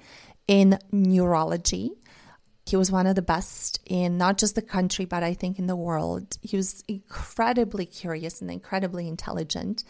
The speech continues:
He would constantly learn new languages.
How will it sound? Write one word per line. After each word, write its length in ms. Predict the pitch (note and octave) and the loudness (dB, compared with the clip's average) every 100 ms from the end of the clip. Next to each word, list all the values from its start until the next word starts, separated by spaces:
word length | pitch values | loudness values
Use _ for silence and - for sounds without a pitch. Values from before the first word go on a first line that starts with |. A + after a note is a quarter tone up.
| - - - - - - - | -18 -20 -20 -20 -20 -20 -20
He 120 | - C4+ | -6 -4
would 120 | C4 | -2
constantly 480 | - C#4+ - E4+ C#4 | -2 -2 0 0 4
learn 200 | C#4 C4 | 6 6
new 160 | C4 | 6
languages. 840 | A#3+ A#3+ C#4 A#3+ - - - - | 4 2 2 0 -2 -4 -6 -8